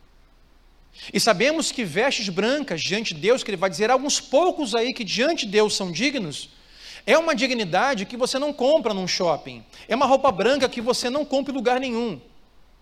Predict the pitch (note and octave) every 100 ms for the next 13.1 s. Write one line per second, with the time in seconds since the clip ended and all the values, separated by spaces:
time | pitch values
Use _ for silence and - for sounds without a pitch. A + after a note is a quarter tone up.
0 | _ _ - - - - G#3 G#3+ B3+ C4
1 | C4 F#3 B3+ D4+ - E3+ A3+ A#3 B3 B3+
2 | C#4 F4 A3+ G#3+ A3+ D#3 A2+ _ _ _
3 | _ _ _ _ _ _ _ _ _ _
4 | _ _ _ _ D#3+ F3+ C#4+ D4 A3+ A3+
5 | C#4+ D4 D#4 C#4+ - - C4 - - A3
6 | A#3+ G#3 - A3 A#3 G3 E3 F#3 G#3 G#3
7 | - A#2+ - _ _ _ _ _ - -
8 | - A3+ F4 C#4+ D4 C4+ G3 B3+ D4 -
9 | A3+ - D4 C4 C#4+ F#3 C4 - G#3+ A#3
10 | B3+ C4 C4 - B3+ G#3 - C4+ A3+ A3
11 | A#3 G#3+ A#3 G#3+ B3 F3+ C4 C4+ A3+ -
12 | G#3+ G3+ G3 F#3+ B3 G#3+ F#3+ F#3 - C3+